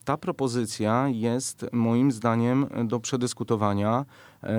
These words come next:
Ym, myślę, że po dwudziestu siedmiu latach, e, od kiedy, e, ten wolny rynek w Polsce wszedł, mm, jesteśmy już gotowi na taką dyskusję, bo oczywiście na początku zachłysnęliśmy się tymi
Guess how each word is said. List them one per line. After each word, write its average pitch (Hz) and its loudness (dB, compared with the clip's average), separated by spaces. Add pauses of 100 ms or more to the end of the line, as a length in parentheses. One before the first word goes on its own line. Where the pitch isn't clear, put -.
(240)
Ym, 113 4
myślę, 131 0
że 131 0
po 127 -2
dwudziestu 120 -2
siedmiu 120 2
latach, 120 0 (380)
e, 113 0
od 113 -6
kiedy, 117 2
e, 113 -4
ten 110 -2
wolny 120 2
rynek 117 0
w - -20
Polsce 113 -2 (120)
wszedł, 117 -2 (440)
mm, 113 4 (260)
jesteśmy 127 0
już 135 4
gotowi 127 -2
na 127 -4
taką 131 -6
dyskusję, 123 -8
bo 117 -8
oczywiście 135 2
na 117 6
początku 120 -4
zachłysnęliśmy 123 2
się 110 -4
tymi 110 -4